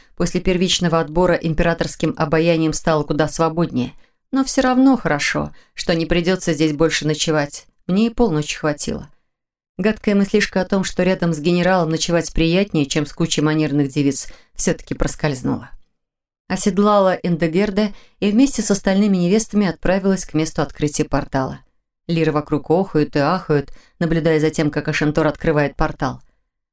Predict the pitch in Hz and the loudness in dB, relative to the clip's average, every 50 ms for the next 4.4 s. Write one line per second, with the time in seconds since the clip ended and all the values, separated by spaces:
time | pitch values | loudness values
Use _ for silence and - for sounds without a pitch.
0 | _ _ _ - 220 233 240 247 277 247 247 269 294 302 302 - 294 285 269 - | _ _ _ 0 0 0 2 4 4 4 6 4 4 2 2 0 -2 0 0 -2
1 | - - 269 262 - 254 262 262 262 240 247 262 226 175 170 175 208 202 151 139 | 0 0 0 2 4 4 6 6 4 4 4 2 2 2 4 4 4 2 0 -4
2 | - - 175 180 190 196 202 190 196 202 196 190 185 - - _ _ _ - 202 | -6 -2 -2 0 2 2 2 4 4 4 2 2 -2 -6 -14 _ _ _ -4 0
3 | - 220 220 202 208 196 - - 165 165 - - 170 165 185 196 196 - 175 143 | 2 2 2 2 2 0 0 0 0 0 0 2 2 2 2 2 2 2 0 0
4 | 131 143 139 - - 147 143 | 0 -4 -4 -4 -8 -12 -14